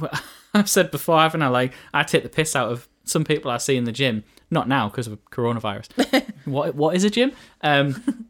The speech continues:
Speaker 2: <laughs>
Speaker 1: but s-, people who are, like, you know, just doing, like, tiny little motions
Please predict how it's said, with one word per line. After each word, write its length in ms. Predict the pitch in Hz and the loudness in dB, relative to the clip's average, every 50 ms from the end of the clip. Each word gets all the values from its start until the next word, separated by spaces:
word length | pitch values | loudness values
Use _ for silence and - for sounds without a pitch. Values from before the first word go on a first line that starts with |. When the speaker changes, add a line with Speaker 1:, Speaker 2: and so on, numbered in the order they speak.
| _ | _
Speaker 2:
<laughs> 60 | _ - | _ -2
Speaker 1:
but 440 | 143 - 170 160 - - - - - _ _ _ _ - | 2 4 4 4 2 0 -4 -4 -6 _ _ _ _ -6
s-, 220 | 151 - - - 185 - 170 - | -4 -2 0 0 -2 -2 0 0
people 300 | 202 196 185 196 180 170 | 0 2 2 2 2 2
who 200 | 165 175 160 160 | 2 2 2 4
are, 80 | 151 | 4
like, 380 | 147 139 131 127 131 - - - _ _ | 4 2 2 0 -2 -6 -12 -20 _ _
you 120 | - 165 160 | -10 -6 -4
know, 120 | 156 147 | -4 -4
just 160 | 139 143 - | -4 -4 -2
doing, 120 | 165 156 143 | 0 0 0
like, 160 | 135 117 - | 0 -2 -6
tiny 380 | - - 175 170 165 160 160 | -6 -4 -2 -2 0 0 -2
little 340 | 160 - 135 135 135 139 - _ _ - | -2 -2 -4 -4 -6 -6 -8 _ _ -4
motions 800 | 160 151 151 160 170 156 - 135 107 101 101 131 127 - - | 0 2 2 2 2 2 -2 -4 -4 -4 -6 -6 -8 -8 -8